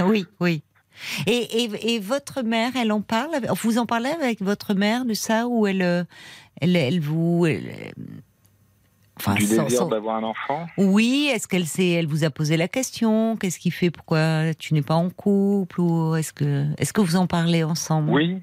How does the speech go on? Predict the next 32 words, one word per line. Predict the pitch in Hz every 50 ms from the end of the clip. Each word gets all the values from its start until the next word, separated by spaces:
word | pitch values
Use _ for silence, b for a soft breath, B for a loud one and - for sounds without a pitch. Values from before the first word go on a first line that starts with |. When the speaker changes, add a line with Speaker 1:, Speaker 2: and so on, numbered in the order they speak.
| - _ _ -
Speaker 2:
oui, | - 123 170 190
Speaker 1:
Oui. | 196
Speaker 2:
oui, | 190 196 196 190
on, | 160 139 127 120 117 - - -
on, | - 107 107 110 - -
on | - 104 107 107 104 104 107
a | 113 113 - -
cette | 110 107
proximité | - - 107 - - - - 107 107 104 98 92 - 117
et, | 120 131 143 147 147 135 110 98 95 95 95 95 95
euh, | 92 92 92 95 95 92 90 90 87 85 - - 50 - - - - - - - - - - - _ - - - - - - _ _ _ _ - -
elle | - 95 98 90
pense | - - 123 131 131 127 - - - -
que | - 104 101 98 101 98 98 98 95 95 98 101
je | - - -
suis | - 104
un, | 101 98 98 - _ _ _ _
peut-être | - 107 98 - 110 - - 107
un | 104
peu | - - 107 104
trop | - - 110 95 -
exigeant, | 110 101 - - 113 123 117 120 104 101 104 113 117 110 95 90
euh, | 92 90 90 95 95 92 92 92 - - - - - - _ _ _ _ _ _ _ _ _ _ - - -
dans, | 147 104 98 98 98 98
dans, | 95 104 101 98 98 95
dans | 95 104 98
ma | 98 98 90
recherche. | 110 117 113 - - 98 98 104 107 - - - 95
Speaker 1:
Hmm. | 90 87 87
Speaker 2:
Elle | 87 87 87 90
me | 92 92 92 92 92 92 92 _ _ _ _ _ _ _ - 165
Speaker 1:
Hmm. | 170 175 175